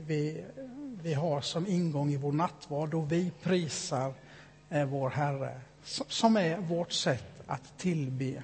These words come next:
honom. Men när den går från Gud till människan, när välsignelsen går från Gud till människa, så är det mer än bara en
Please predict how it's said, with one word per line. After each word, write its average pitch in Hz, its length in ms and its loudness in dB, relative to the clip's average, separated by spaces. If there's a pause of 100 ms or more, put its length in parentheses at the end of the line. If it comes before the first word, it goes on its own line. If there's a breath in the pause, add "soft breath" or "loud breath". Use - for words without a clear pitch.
honom. 147 540 -4 (1200 loud breath)
Men 226 140 12
när 240 80 10
den 254 140 8
går 240 160 6
från - 640 2 (260)
Gud 196 760 4
till 185 220 6
människan, 156 1000 6 (360 loud breath)
när 196 120 6
välsignelsen 262 800 8
går 254 140 8
från 247 260 8
Gud 240 300 6
till 240 80 10
människa, 196 540 6
så - 140 -2
är 202 200 6
det 190 100 6
mer 202 400 6
än 190 180 4
bara 139 460 2 (100)
en 160 220 -6